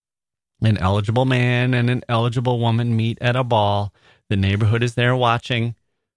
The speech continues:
Possibilities crackle in the air. They have feelings toward one another. They might be destined for each other. And there are obstacles. The sweetness of all this, the drama, the excitement, the heartbreak,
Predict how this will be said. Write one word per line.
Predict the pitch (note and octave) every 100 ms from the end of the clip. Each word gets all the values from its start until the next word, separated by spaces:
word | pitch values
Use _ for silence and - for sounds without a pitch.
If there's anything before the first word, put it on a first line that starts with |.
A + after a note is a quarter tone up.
| _ _ _ -
Possibilities | A2+ A#2 - B2 A#2+ A2+ A#2 A#2 A2+ A2 G2+ A2
crackle | - - F#2 - F#2
in | G#2 G2+
the | G#2+ -
air. | F#2 F2 F2
They | G#2+ A#2
have | B2+ A#2+
feelings | - D3 D#3+ E3 -
toward | D3 C3+ C#3+
one | C#3 C#3+
another. | C3+ B2+ C#3 C3+
They | G#2+
might | F2+ F#2 C3 C3
be | C#3+
destined | B2+ C3 - C#3 C3
for | - A#2
each | A#2+ C3 -
other. | B2 B2 A2+ - _ _ _ _ _ _ _ -
And | F2+ F2
there | F2
are | F2 F2 -
obstacles. | E2+ F2 F#2 - G#2 C#2+ D#2+ -
The | - A#2+
sweetness | - E3+ F3+ F3+ -
of | D#3+
all | D#3+
this, | D#3 D#3+ D#3
the | -
drama, | A2 A#2 C#3+ D#3+ D3+ D3+
the | B2
excitement, | G#2+ G#2+ - C#3+ A2+ C#3+
the | -
heartbreak, | G2+ - D3 - C#3 C#3